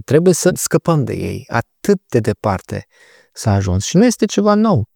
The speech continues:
Știm foarte bine cum, prin anumite ideologii, s-a ajuns la concluzia că anumite persoane nu ar trebui să mai existe. Și așa au apărut lagărele de concentrare, așa au, au apărut exterminările și genocidurile pe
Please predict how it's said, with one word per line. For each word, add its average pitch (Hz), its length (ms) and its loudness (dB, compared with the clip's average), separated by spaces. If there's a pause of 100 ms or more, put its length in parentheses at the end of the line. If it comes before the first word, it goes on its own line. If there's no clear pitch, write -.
(160)
Știm - 260 0
foarte 147 360 0
bine 165 280 2
cum, 107 340 2 (360)
prin 117 280 4
anumite 110 440 4
ideologii, 101 840 4
s-a - 280 -4
ajuns 107 320 4
la 104 120 4
concluzia 117 560 2
că - 140 -2
anumite 107 600 4
persoane 120 560 2
nu 151 540 4 (100)
ar 135 160 0
trebui 139 320 4
să - 160 -2
mai 147 120 4
existe. 147 460 -2
Și - 140 -4
așa 101 220 -2
au 135 100 4
apărut 107 380 2
lagărele 101 540 4
de 92 100 0
concentrare, 107 680 0
așa 104 200 -2
au, 101 220 4
au 101 120 2
apărut 101 400 0 (460)
exterminările 104 1040 2 (340)
și - 180 0
genocidurile 101 840 2
pe 98 480 0